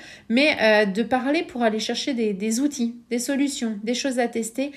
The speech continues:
et pas pour se dire, euh, « Oh mon Dieu, c'est une catastrophe ». Parce que en se disant, « Oh mon Dieu, c'est une catastrophe », on, on n'avance pas beaucoup. <laughs> Voilà,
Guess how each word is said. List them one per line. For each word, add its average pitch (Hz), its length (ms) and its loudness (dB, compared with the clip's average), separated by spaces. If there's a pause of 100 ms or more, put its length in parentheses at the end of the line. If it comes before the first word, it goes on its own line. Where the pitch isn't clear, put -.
(220)
et 226 140 2
pas 247 120 2
pour 240 200 -6
se - 140 -6
dire, 226 340 -2
euh, « 196 180 2
Oh 226 140 2
mon 214 160 2
Dieu, 202 180 2
c'est 254 300 -2
une 208 100 0
catastrophe ». 196 720 -6
Parce - 220 -12
que 202 340 0
en 220 60 -2
se 202 60 -4
disant, « 208 300 -2
Oh 202 40 2
mon 196 180 0
Dieu, 208 140 2
c'est 220 200 -2
une 196 140 2
catastrophe », 190 720 -2 (400)
on, 208 140 -4
on 196 100 2
n'avance 196 400 0
pas 202 160 -8
beaucoup. - 240 -8 (560)
<laughs> 208 40 2 (960)
Voilà, 202 320 2